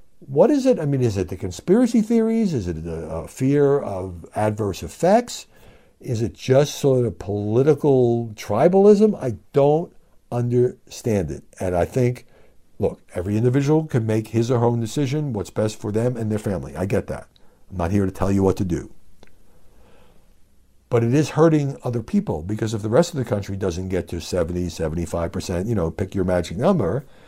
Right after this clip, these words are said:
then we don't reach herd immunity, which means the virus continues to spread. Obviously, it'll be at a lesser level once more and more and more people get vaccinated. Also from this poll,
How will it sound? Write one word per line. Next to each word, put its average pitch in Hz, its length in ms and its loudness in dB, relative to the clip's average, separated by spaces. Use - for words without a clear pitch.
then 107 160 0
we 110 80 0
don't 127 200 6
reach 151 160 2
herd 107 200 2
immunity, 85 360 -2
which 123 240 -4
means 107 260 -2
the 104 80 0
virus 98 400 2
continues 104 540 -2
to 104 100 -8
spread. 90 460 0
Obviously, 85 500 -4
it'll 85 80 0
be 85 140 -2
at 78 80 -2
a 78 40 -4
lesser 80 440 -2
level 117 480 2
once 90 240 -8
more 87 280 -2
and 85 80 -8
more 87 180 -2
and 85 80 -8
more 87 140 -4
people 90 320 -6
get 92 180 -6
vaccinated. 117 420 -4
Also 233 360 2
from 202 180 2
this 202 140 2
poll, 190 400 2